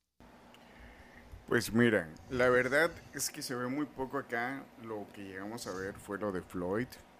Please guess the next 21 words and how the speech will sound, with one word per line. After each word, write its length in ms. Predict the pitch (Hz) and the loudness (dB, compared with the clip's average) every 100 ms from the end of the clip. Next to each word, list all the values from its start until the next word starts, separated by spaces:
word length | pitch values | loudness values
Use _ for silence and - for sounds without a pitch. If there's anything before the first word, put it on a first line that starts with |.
| - | -12
que 500 | 90 92 90 85 87 | -8 -6 -6 -6 -8
se 380 | 85 - - 98 | -10 -12 -8 -6
hizo 180 | 95 113 | -6 -6
un 520 | 107 107 104 101 104 - 95 | -4 -2 -2 -4 -8 -14 -4
reverendo 520 | 101 90 92 95 117 | -2 -2 -4 -4 -4
desmadre 640 | 95 - 87 90 104 123 | -4 -10 -10 -6 -2 -2
con 240 | 120 101 92 | -2 -4 0
todo 200 | 98 104 | 0 2
lo 140 | 110 | 0
que 100 | 87 | -2
se 100 | 82 | -10
estaba 580 | - 90 92 95 90 87 - - - - - - | -6 -2 -2 -2 -4 -10 -20 -20 -20 -20 -20 -8
haciendo 500 | 101 92 113 117 120 | -8 -4 0 2 4
de, 400 | 113 101 92 85 | 4 4 0 -4
de 120 | 85 | -8
su 140 | 92 95 | -6 -4
muerte. 600 | 95 101 113 127 170 185 - - _ _ _ _ - | 0 2 2 0 -2 -8 -12 -20 _ _ _ _ 0
Entonces, 880 | 147 143 160 147 170 165 165 - - _ _ _ _ _ | 0 4 2 4 4 4 0 -6 -10 _ _ _ _ _
sí 240 | - 147 | 0 4
lo 200 | 151 170 165 | 6 8 12
veo 560 | 156 151 151 147 - | 12 12 8 6 -2